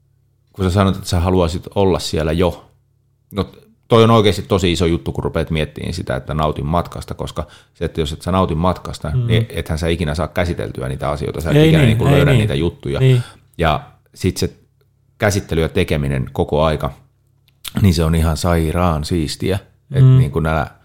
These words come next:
Speaker 1: koska ei se, ei se maaliin pääseminen ei välttämättä ole sitten niin kivaa, kuin sä nyt kuvittelisit, vaan nimenomaan ne,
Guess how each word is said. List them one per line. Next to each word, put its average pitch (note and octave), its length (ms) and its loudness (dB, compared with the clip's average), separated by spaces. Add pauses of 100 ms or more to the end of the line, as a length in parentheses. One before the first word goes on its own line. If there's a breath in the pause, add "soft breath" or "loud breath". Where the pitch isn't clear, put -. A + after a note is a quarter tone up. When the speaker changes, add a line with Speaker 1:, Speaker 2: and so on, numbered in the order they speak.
(340)
Speaker 1:
koska - 320 -2 (480)
ei E2 100 0
se, D#2+ 260 -2 (100)
ei F2+ 140 -2
se F2+ 100 0
maaliin F#2 400 4
pääseminen D2 540 -2
ei D2 140 0
välttämättä D2+ 540 -4
ole D#2 60 0
sitten D#2 360 -4
niin D#2 160 -2
kivaa, D2 280 -2
kuin C2+ 120 -10
sä - 60 -6
nyt B1 180 -6
kuvittelisit, - 580 -6
vaan C2+ 140 -2
nimenomaan C#2+ 420 -2
ne, C2 100 -2